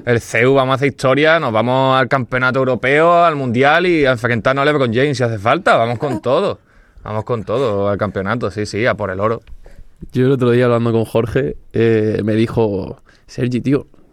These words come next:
Speaker 2: yo creo que de grupos pasamos seguro", tal. Y yo, "Hombre, de grupos sí, ¿no? Pues teníamos que pasar".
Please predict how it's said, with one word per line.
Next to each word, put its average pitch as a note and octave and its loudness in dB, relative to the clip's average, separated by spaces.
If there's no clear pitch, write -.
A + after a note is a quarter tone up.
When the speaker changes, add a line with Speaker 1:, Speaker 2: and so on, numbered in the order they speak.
Speaker 2:
yo B2+ -6
creo D#3 2
que - -8
de A2 -6
grupos A#2 -2
pasamos C#3 0
seguro", A#2 2
tal. B2 -6
Y A#2 -10
yo, A2 -6
"Hombre, D#3+ -4
de D#3+ -2
grupos A2 -2
sí, A#2+ 2
¿no? A#2 -2
Pues A2+ -8
teníamos A2 -6
que A2+ -6
pasar". A#2 -6